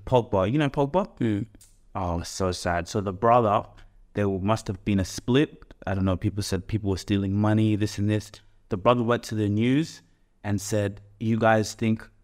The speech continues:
Speaker 1: Paul Pogba is such an ad-?" He s-, then he said, "He, he did juju."
Speaker 2: Yes.
Speaker 1: He, he said, he said, 'cause they're from Ye-,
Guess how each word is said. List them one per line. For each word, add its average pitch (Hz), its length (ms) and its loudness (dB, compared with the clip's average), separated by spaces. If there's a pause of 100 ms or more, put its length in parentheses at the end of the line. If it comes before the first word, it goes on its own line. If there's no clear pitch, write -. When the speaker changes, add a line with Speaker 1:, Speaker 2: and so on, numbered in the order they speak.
(320)
Speaker 1:
Paul 113 200 2
Pogba 110 460 2
is 104 120 0
such - 260 -2
an 117 80 0
ad-?" 104 200 -2 (260)
He 117 160 0
s-, - 120 -6
then 120 220 0
he 113 80 2
said, 110 360 0 (300)
"He, - 260 -8
he - 160 -4
did 113 300 2
juju." 123 480 0 (640)
Speaker 2:
Yes. 117 320 -2
Speaker 1:
He, 165 140 0
he 175 100 -10
said, - 340 -4 (260)
he 143 80 -6
said, 131 300 0 (220)
'cause 113 220 -2
they're 120 160 2
from 110 180 0
Ye-, 113 140 0